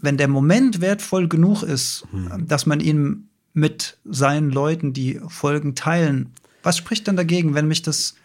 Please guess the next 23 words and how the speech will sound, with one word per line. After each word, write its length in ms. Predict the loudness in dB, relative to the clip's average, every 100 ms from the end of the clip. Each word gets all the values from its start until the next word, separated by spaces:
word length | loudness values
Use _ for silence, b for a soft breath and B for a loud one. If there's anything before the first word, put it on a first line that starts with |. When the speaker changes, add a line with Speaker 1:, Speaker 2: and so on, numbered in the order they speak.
| b _
Speaker 1:
wenn 140 | 2 4
mich 120 | 4
das 240 | 0 -2
selbst 420 | 0 0 -2 -4 0
nicht 320 | 0 -2 -6
stresst? 720 | -6 -2 0 0 -2 -8 -14 _ _ B B B B B B
Speaker 2:
Genau. 300 | -2 0 0 -6 _ _ _ _ _ _ _ _ _ _ _ _
Man, 260 | 0 0 0
man, 260 | -2 -2 0
man, 300 | -2 -2 -6 _
äh, 240 | -20 -20 -20
bauscht 520 | -12 -2 2 4 2 -4
es 120 | -8
vielleicht 380 | -4 -4 -4 -6
eben 300 | -4 -2 -4 _ -8
häufiger, 520 | -4 -2 0 -2 -2 -8 _ _ _ _ _
macht's 380 | -4 -4 -4 0
größer, 300 | 0 0 -2
als 120 | -4
es 100 | -6
eigentlich 280 | -8 -8 -8
ist. 300 | -8 -10 -14 _ -14
So, 280 | -12 -12